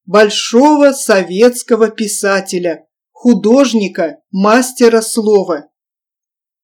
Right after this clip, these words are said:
И если вы не всё ещё прочитали из сочинений Катаева,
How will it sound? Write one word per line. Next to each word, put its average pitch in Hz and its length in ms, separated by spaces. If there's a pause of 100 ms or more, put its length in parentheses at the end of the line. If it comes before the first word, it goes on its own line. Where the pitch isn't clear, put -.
(120)
И - 80
если 233 520
вы 214 200
не 220 220
всё 233 340
ещё 311 360
прочитали 233 840
из 202 340
сочинений 202 800
Катаева, 202 840